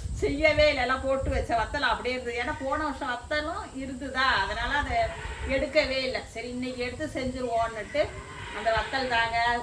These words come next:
வத்தல் குழம்பு தாங்க வைக்க போறேன். அது வெளியிலலாம் போயிட்டு சாம்பார் அது இதுன்னு சாப்பிட்டோமா, ஒரு மாதிரி இருக்கு, வாய்க்கே ஒண்ணும் பிடிபடல. சரி இன்னைக்கு நல்ல சூடா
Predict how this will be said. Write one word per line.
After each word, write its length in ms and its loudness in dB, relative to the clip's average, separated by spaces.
வத்தல் 280 -6
குழம்பு 280 0
தாங்க 240 -2
வைக்க 260 -4
போறேன். 240 -2
அது 100 -4
வெளியிலலாம் 440 2
போயிட்டு 220 2
சாம்பார் 500 4
அது 160 0
இதுன்னு 240 -2
சாப்பிட்டோமா, 480 2
ஒரு 100 -4
மாதிரி 360 0
இருக்கு, 300 -6
வாய்க்கே 480 0
ஒண்ணும் 320 -6
பிடிபடல. 580 0
சரி 220 -4
இன்னைக்கு 320 -10
நல்ல 340 -2
சூடா 320 -2